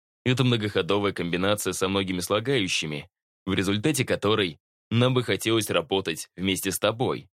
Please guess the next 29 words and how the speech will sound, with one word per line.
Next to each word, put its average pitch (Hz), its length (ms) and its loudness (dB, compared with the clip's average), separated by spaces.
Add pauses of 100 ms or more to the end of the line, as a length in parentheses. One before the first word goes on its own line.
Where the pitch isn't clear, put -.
(400)
Думаю, 98 360 0
что - 160 -4
вместе 98 320 -2
со 95 160 0
мной 101 360 -2 (380)
это 110 180 0
значит 107 380 0
на 113 120 2
вас, 123 360 -2 (180)
Эднов, 85 460 -2 (280)
так? 156 300 0 (960)
Ты 95 100 0
все 98 140 2
неправильно 107 520 0
понимаешь. 107 680 -2 (340)
И 95 120 0
Перла 120 320 2
я 90 160 4
не 90 80 -2
предавал. 101 640 0 (340)
Он 104 140 0
сам 127 260 2
куда-то 95 380 0
исчез. 107 540 0 (1080)
Зачем 113 360 2
приглашал 131 460 0
меня 101 200 0
на 90 80 -4
встречу? 95 580 -2